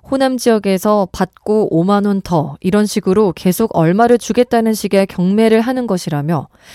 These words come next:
이천이십사 년 대한민국에서 이걸 공공연히 하다니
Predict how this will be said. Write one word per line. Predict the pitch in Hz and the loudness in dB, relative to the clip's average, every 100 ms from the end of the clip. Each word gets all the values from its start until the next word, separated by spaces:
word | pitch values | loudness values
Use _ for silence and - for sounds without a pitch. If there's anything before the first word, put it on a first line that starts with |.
| - - - | -20 -20 -6
이천이십사 | 202 202 277 262 254 247 254 | -4 0 0 0 -4 -2 0
년 | 240 240 | 0 2
대한민국에서 | 226 214 208 208 196 180 202 196 151 | 2 2 0 -2 -2 -2 0 0 0
이걸 | 151 156 202 196 | -4 -2 0 0
공공연히 | - 196 208 226 226 214 208 | -2 -2 0 0 0 0 2
하다니 | 202 175 165 | 0 0 0